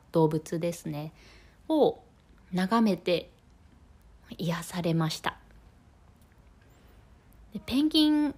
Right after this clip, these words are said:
がたくさんいて、まあ、結構長い間見ていたのですが、可愛いなと思って癒されました。あと、クラゲが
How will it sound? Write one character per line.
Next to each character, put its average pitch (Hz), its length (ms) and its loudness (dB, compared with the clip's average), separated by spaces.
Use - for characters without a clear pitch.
が 254 160 0
た 254 140 -2
く - 80 -12
さ 247 180 2
ん 240 100 2
い 226 60 0
て、 226 460 4
ま - 40 -8
あ、 208 60 -6
結 247 200 -2
構 175 140 2
長 180 320 4
い 196 120 2
間 175 460 0
見 196 140 -4
て 185 120 -2
い 180 100 0
た 180 120 -6
の 175 140 -6
で 170 120 -6
す - 160 -12
が、 233 360 -2
可 - 260 -2
愛 208 260 4
い 226 40 2
な 208 160 2
と 220 160 0
思 170 220 -2
っ 185 40 -8
て 170 380 2
癒 185 240 0
さ 190 220 0
れ 202 180 0
ま 190 140 4
し - 100 -12
た。 - 260 0
あ 226 80 0
と、 196 400 0
ク - 120 -8
ラ 302 160 0
ゲ 320 160 2
が 302 440 4